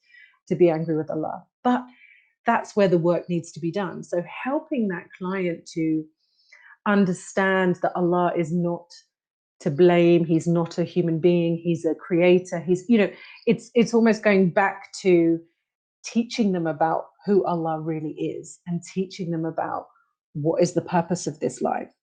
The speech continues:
That's what's gonna help them to develop a new relationship, a different relationship with Allah, and try and understand their abuse and their trauma within the context of,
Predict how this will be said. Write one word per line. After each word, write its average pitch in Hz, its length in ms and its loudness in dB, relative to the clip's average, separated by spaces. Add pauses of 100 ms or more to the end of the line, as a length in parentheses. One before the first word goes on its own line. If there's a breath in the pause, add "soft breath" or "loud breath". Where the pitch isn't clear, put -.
(240)
That's 214 340 0
what's - 180 2
gonna 160 180 0
help 226 380 0
them 160 160 -2
to 170 100 -6
develop 160 400 0
a 156 100 -16
new 156 120 -6
relationship, 165 560 -12 (100)
a 147 60 -8
different 165 320 -8
relationship 151 480 -8
with 156 100 -8
Allah, 156 300 -2
and 156 160 -8 (200)
try 175 200 0
and 170 100 0
understand 175 560 0
their 160 140 2
abuse 165 360 0
and 165 120 -4
their 160 160 -2
trauma 160 340 0
within 160 300 -6
the 160 120 -12
context 165 520 -8
of, 151 100 -8